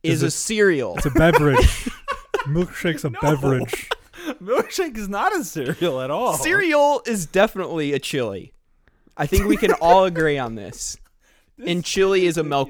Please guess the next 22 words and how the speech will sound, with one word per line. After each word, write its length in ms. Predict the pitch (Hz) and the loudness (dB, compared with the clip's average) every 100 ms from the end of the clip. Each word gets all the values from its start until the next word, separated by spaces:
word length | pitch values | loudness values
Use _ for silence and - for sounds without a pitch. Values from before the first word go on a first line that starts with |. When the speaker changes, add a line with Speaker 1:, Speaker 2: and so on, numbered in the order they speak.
| - | -6
Speaker 1:
milkshake 360 | 127 110 - - _ _ _ _ _ _ _ _ - | -8 -8 -12 -18 _ _ _ _ _ _ _ _ -8
because 540 | 147 151 135 131 - - | -4 -2 -2 -4 -10 -12
chili 680 | - 165 156 156 151 160 _ _ _ _ _ _ | -4 0 2 0 -2 -6 _ _ _ _ _ _
is 180 | 143 127 | -6 -6
cold 520 | - 160 156 147 147 - _ | -2 0 2 0 -8 -20 _
because 280 | - 135 135 | -8 -4 -4
it's 180 | 117 - | -6 -12
chili, 540 | - 175 165 139 135 - _ _ - | -8 -4 -2 -2 -4 -10 _ _ -8
and 140 | 131 | -6
milkshakes 540 | 131 127 - 127 110 - | -4 -6 -4 -6 -6 -8
are 100 | 110 | -12
cold 420 | - 110 104 104 | -10 -8 -8 -10
because 640 | 104 - 101 95 - - - | -14 -10 -10 -8 -10 -14 -12
they're 200 | 107 - | -12 -8
ice, 320 | 104 98 - - | -8 -8 -12 -12
and 140 | 113 - | -12 -10
ice 360 | 127 143 - - | -12 -12 -16 -16
is 260 | 123 - _ _ _ | -16 -16 _ _ _
chilly 400 | - 156 135 120 | -2 0 2 0
to 120 | - | -2
the 60 | 110 | -6
touch. 440 | - - _ - | -6 -14 _ -20